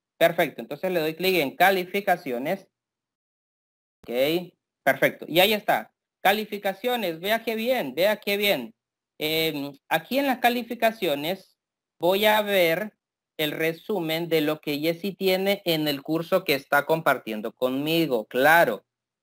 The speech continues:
si ella lleva otros cursos, claramente no lo voy a poder ver. Si lleva dos cursos conmigo, entonces lo voy a poder seleccionar ahí cuál de los cursos quiero ver.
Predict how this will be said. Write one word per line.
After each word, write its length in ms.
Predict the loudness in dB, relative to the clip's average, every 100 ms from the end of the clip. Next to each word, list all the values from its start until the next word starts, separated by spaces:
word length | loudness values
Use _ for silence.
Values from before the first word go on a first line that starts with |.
| _
si 280 | -8 0 2
ella 220 | 4 4
lleva 280 | 4 2 2
otros 220 | 0 -4 -2
cursos, 600 | -2 -2 -2 -2 -4 _
claramente 520 | -6 -2 -2 -2 -2
no 140 | -2 -2
lo 100 | -4
voy 140 | -6
a 80 | -6
poder 300 | -2 -2 2
ver. 340 | 4 4 2 _ _ _
Si 200 | -2 2
lleva 320 | 4 4 4
dos 300 | 2 0 0
cursos 420 | -2 -4 -2 -4
conmigo, 500 | -2 -4 0 0 0
entonces 380 | -2 -2 -4 0
lo 80 | 0
voy 160 | 0 -2
a 100 | 0
poder 240 | 0 0
seleccionar 560 | 0 -4 -4 -2 2 4
ahí 220 | 2 0
cuál 200 | -2 0
de 120 | -2
los 120 | -4
cursos 380 | -6 -8 -6 -8
quiero 260 | -6 -4 2
ver. 280 | 4 4